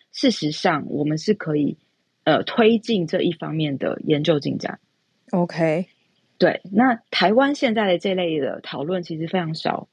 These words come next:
Speaker 1: 并没有像在欧洲这么热烈。
Speaker 2: 嗯。
Speaker 1: 但我觉得我们是时候，因为科技或是科学，我们看到它已经可以发展到这里了。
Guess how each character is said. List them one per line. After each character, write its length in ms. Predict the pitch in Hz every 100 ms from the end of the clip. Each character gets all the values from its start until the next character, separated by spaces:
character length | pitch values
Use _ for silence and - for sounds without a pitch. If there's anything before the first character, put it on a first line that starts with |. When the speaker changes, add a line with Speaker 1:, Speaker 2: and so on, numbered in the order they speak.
| _
Speaker 1:
并 160 | 214
没 60 | 185
有 140 | 165
像 300 | - 185 165
在 200 | 156 165
欧 200 | 156 165
洲 160 | 160 160
这 100 | 160
么 180 | 156 143
热 200 | 160 143
烈。 300 | 143 - - _ -
Speaker 2:
嗯。 180 | 190 165
Speaker 1:
但 160 | 190 226
我 80 | 180
觉 140 | 180
得 140 | 175
我 80 | 165
们 120 | 151
是 200 | 156 247
时 260 | 220 - 156
候， 300 | 175 196 170
因 140 | - 262
为 160 | 254 - -
科 280 | 240 240 240 _ _
技 260 | - 220
或 140 | 190 220
是 100 | 226
科 240 | 220 208
学， 360 | 202 165 147 151 - _ _
我 80 |
们 140 | 165 165
看 300 | - 240 208
到 180 | 208 185
它 160 | 196
已 140 | 202 151
经 180 | -
可 80 | 185
以 80 | 170
发 220 | 156 165
展 160 | 160 139
到 140 | 156
这 200 | 160 160
里 180 | 139 -
了。 220 | - -